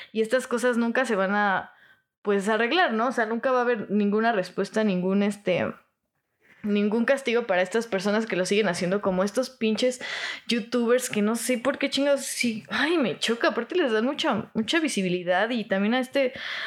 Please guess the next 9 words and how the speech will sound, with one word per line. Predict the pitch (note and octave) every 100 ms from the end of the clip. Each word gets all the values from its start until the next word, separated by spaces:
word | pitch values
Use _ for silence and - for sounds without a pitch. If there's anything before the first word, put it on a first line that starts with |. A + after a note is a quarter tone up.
| - -
o | G3
sea, | G#3
aunque | G3 G3+ G3+ _
ese | G#3 C4
tipo | C4+ B3 C#4
de |
cosas | - G#3 A#3 A#3+
ya, | G#3+ A3 - - - - - _ _
oh, | - - C#4